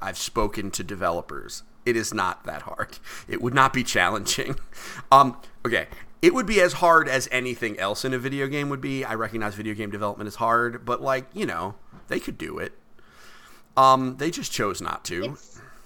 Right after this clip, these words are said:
Speaker 2: it's Nintendo. I think, okay, so from my perspective, if I can put my business hat on just for a second.
Speaker 1: Of course.
Speaker 2: I feel like, I feel like a piece of this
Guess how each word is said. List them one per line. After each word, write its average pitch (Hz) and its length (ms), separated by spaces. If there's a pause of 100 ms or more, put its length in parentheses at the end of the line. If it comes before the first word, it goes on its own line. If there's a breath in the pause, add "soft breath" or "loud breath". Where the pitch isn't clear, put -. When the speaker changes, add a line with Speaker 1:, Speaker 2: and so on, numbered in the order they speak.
(140)
Speaker 2:
it's - 240
Nintendo. 247 520
I 247 180
think, 370 200
okay, 262 300
so 233 400
from 294 220
my 240 160
perspective, 196 640
if 202 340
I 214 120
can 214 180
put 226 140
my 196 100
business 175 340
hat 160 200
on 151 160
just 160 180
for 156 120
a 170 60
second. 151 380
Speaker 1:
Of 127 100
course. 165 360
Speaker 2:
I 208 100
feel 254 300
like, 247 480 (120)
I 214 40
feel 285 180
like 320 160
a - 60
piece 233 280
of 220 120
this 170 480